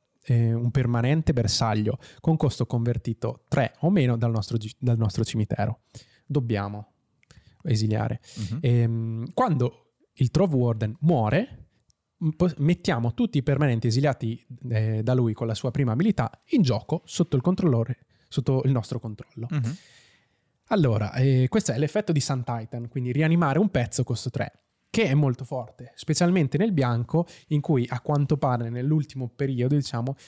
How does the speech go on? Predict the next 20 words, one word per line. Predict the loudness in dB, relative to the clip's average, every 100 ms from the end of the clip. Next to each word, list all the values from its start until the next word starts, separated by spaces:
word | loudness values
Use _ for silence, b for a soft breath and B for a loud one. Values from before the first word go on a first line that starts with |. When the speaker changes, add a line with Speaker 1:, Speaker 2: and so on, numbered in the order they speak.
| B B B _ -2
Speaker 1:
può | 0 2
sfruttare | 0 0 0 0 0 0 -2 -4
la | 0
siner-, | 0 2 0 0
questo | 0 0 0
tipo | 0 0
di | 0
sinergia | 2 2 2 2 2 0 -8 _ _ _ _ _ _ -20 -4
per | -2 0
rampare, | -2 -4 -12 -10 -8 -4
esiliando | 0 0 0 0 0
Speaker 2:
Mhm. |
Speaker 1:
delle | 0 0
fetchland. | -2 -4 0 0 0
Se | 0 2
noi | 2
pensiamo, | 0 0 -2 -2 -4
possiamo | -4 -4 -4
giocare | -4 0 0
fetchland | 0 -2 -2 -4 -4 -4 -4